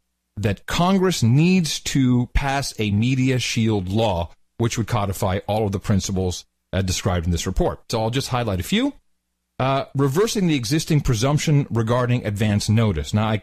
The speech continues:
could read this whole thing, but I'm just gonna summarize it for you. Um,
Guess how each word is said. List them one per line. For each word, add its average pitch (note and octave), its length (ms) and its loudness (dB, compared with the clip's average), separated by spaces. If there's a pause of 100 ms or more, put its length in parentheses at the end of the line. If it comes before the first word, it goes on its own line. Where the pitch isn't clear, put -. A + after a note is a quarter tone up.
(120)
could D#3+ 260 0
read C#3+ 160 2
this B2+ 140 -2
whole B2+ 180 0
thing, A#2 340 2
but G#2 160 0
I'm G#2 200 0
just G#2+ 180 -2
gonna G2 220 2
summarize A#2+ 480 2
it F2 80 -8
for F2+ 240 -2
you. A2 200 0 (640)
Um, G#2 680 2